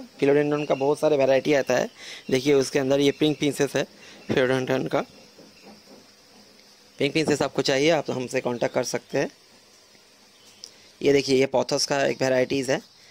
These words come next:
ये variety भी आपको चाहिए पोथोस का तो आप हमसे contact कर सकते हैं। ऐसे मॉस्टिक में लगाएंगे तो ये उठ जाएगा Friend। ये है white विजेट, White princess भी इसे कहा जाता है,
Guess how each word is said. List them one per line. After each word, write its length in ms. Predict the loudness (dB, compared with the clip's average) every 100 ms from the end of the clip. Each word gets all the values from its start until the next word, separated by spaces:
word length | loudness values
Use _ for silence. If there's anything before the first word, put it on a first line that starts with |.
| -20 -4
ये 160 | 0
variety 360 | 2 2 0 0
भी 80 | 0
आपको 240 | 0 -2
चाहिए 320 | -2 0 0 0
पोथोस 380 | -2 -2 -2
का 100 | -2
तो 120 | 0 -2
आप 140 | 0
हमसे 260 | -4 -4 -4
contact 300 | -4 -4 -4
कर 80 | -4
सकते 320 | -6 -2 0
हैं। 160 | 2 0
ऐसे 260 | 0 -2 -4 -12 -6
मॉस्टिक 320 | -2 -2 0
में 100 | 0 2
लगाएंगे 380 | 2 2 0
तो 100 | -2
ये 200 | 0 0 -2
उठ 100 | -4
जाएगा 280 | 0 0 0
Friend। 300 | -2 -4 -4 0
ये 220 | 2 2
है 340 | 2 0 0 -4 -20 -20 -20 -20 -20 -20 _ -20 _ _ _ -6
white 240 | -4 2
विजेट, 420 | 2 4 0 -2 -12 -20 -20 _ -2
White 200 | 0 0
princess 340 | -2 0 0
भी 100 | 0
इसे 200 | -2 0 -2
कहा 260 | 0 2
जाता 260 | 2 2 2
है, 160 | 0